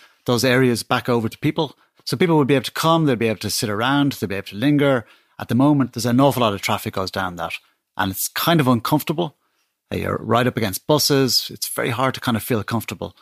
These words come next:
But as you said, like, Dún Laoghaire has this kind of grittiness. It has a real mixture of different types of people and places and shops and all the rest. And it's really about allowing that to breathe and to celebrate it.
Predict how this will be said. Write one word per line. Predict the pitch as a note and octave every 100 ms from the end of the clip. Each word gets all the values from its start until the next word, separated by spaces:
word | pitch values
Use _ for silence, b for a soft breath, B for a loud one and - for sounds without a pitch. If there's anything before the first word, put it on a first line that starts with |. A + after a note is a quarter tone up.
| b
But | D#3
as | D#3+
you | D#3+
said, | - D3
like, | A#2 A2
Dún | C#3 C#3
Laoghaire | D#3 C#3
has | G#2+ C3 B2 -
this | A#2+ G2+ - - _ _ _ _ _
kind | - C#3+
of | A2+
grittiness. | - C3 D3 D#3 D3+ - - - _ _ _ _ -
It | G#2+
has | A#2 G#2+
a | G2+ G2
real | G#2+ A#2 G#2
mixture | G#2 A#2 A#2+ C#3 - D3 C#3
of | B2 A2 - -
different | C3 A#2+ A2
types | - A2+ -
of | - _ -
people | D#3+ - D3+ C#3+ B2+
and | F#2 F2+
places | - D3 C3+ C#3+ C3+ A#2+
and | G2 F2+
shops | C#3 C3 - A2
and |
all | G2+
the | G2
rest. | G2+ F#2+ A2+
And |
it's | A#2 -
really | D#3 B2+
about | A2+ A2 G2 b b b b
allowing | G#2+ A2+ A#2 G#2
that | G#2+ -
to |
breathe | G#2 A2 G2
and | F2+
to | G2
celebrate | G2+ F#2 F#2
it. | F2+